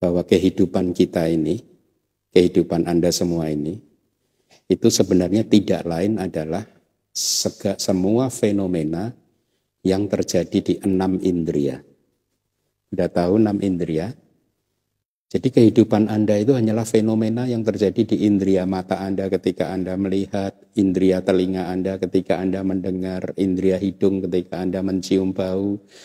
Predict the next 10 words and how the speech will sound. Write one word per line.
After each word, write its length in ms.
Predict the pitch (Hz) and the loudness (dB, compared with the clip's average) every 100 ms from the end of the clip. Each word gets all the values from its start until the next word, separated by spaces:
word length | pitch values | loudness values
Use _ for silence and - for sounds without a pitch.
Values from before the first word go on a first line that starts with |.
| - _ - | -20 _ 2
lidah 400 | 101 95 98 98 | 6 6 4 0
ketika 400 | 98 87 87 95 | 0 0 0 0
merasakan 720 | 92 90 87 - 90 - 90 92 | 0 0 -2 -2 -2 -4 -4 -2
makanan 560 | 90 90 90 90 90 | -4 -4 -4 -2 -2
dan 160 | 92 87 | -2 -2
lain 160 | 90 | -4
sebagainya, 800 | 90 - 87 82 87 90 90 90 90 | -4 -4 -4 -2 -4 -4 -6 -8 2
tubuh 400 | 101 98 104 104 - | 4 6 2 2 -2
ketika 320 | 98 92 98 | -4 -2 -2
menyentuh. 560 | 98 98 101 98 98 | -2 -2 -2 -2 -2